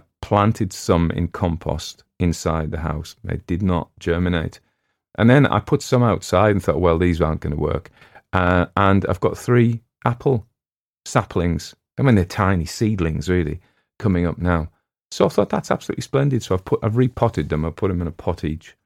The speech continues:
And in, you know, I don't know how long it takes. I've got a feeling I've told this story before, but I don't know how long it'll take, but, um,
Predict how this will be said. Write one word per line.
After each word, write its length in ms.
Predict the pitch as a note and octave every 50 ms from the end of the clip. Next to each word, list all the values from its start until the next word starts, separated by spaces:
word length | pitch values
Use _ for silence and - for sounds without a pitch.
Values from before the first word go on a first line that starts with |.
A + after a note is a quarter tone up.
| _ _ _ _ _ _ _ _ _ _ _ -
And 240 | - A2 A2 G#2 G2
in, 280 | A#2+ A#2+ B2 A2 F#2 - _ -
you 80 | G3
know, 240 | B3+ A#3 D#3+ C#3 -
I 80 | - G#2+
don't 120 | D#3 D3+
know 60 | C3
how 60 | A#2+ A#2+
long 180 | A#2+ A#2+ A2+
it 100 | G2 F#2
takes. 380 | - - A2+ A2+ G#2+ - - -
I've 240 | - C3+ C#3+ - -
got 140 | - G3 A3
a 60 | D#3+
feeling 360 | - - - C#3 A#2 G#2+ F#2+
I've 140 | D#2+ - -
told 240 | - F#2 G2+ B2 - _
this 120 | - - -
story 340 | - - - F2+ E2 D#2 D2+
before, 400 | C#2+ E2 - - F#2 F2+ F2+ - _ _ - - - - _ -
but 200 | - G#2 - -
I 120 | - G#2+ G#2
don't 140 | A2 C#3+ C#3+
know 80 | C3+
how 100 | A2+ G#2+
long 140 | G2 G2 F2+
it'll 140 | F2+ - -
take, 360 | - - E2+ D#2+ D#2+ - - -
but, 280 | F2 E2+ - - -
um, 440 | E2+ E2+ E2+ E2+ E2 E2 E2+ F2 -